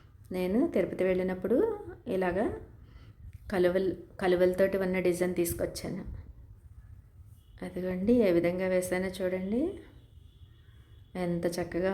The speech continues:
ఉన్నదో. మనం ఇలా ప్లేట్లో వేసేసుకుని ఆ ప్లేట్తో పాటు మనం నాలుగైదు ప్లేట్లలో వేసుకుని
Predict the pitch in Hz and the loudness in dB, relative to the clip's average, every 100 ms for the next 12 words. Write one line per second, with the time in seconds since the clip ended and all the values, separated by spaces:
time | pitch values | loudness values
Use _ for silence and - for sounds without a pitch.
0 | 190 185 185 185 185 - - - - - | 0 -2 0 0 0 -4 -12 -20 -20 -20
1 | - - - - - 196 185 185 185 180 | -20 -20 -20 -20 -12 -6 -2 0 2 0
2 | 190 180 180 196 196 185 196 - - 247 | 4 2 4 2 4 2 0 -2 0 0
3 | 440 - 185 208 190 196 190 190 190 190 | 0 -4 -6 -4 -2 -2 0 0 0 -2
4 | 190 311 427 - - - - - - - | 0 -2 -2 -10 -20 -20 -20 -20 -20 -20
5 | - - 185 180 180 175 175 180 175 175 | -20 -8 -2 0 2 4 4 2 2 2
6 | 170 185 196 185 180 185 214 | 2 2 2 4 4 2 0